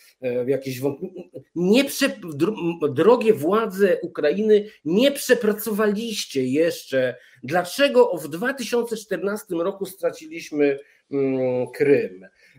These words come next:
E, następny artykuł się pojawia, no,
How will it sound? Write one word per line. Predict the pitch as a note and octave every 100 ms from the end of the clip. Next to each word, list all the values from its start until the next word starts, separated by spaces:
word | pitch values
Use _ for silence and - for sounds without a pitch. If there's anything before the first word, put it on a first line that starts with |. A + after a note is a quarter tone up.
| -
E, | C3+ C3+ C3 C3 B2+ B2+
następny | C3 F3+ F#3 B3 B3 B3 B3
artykuł | G#3+ A3 A#3 - A3+
się | - A#3+
pojawia, | G#3+ A3+ A3+ A3 A#3 A3 - - -
no, | F#3 G3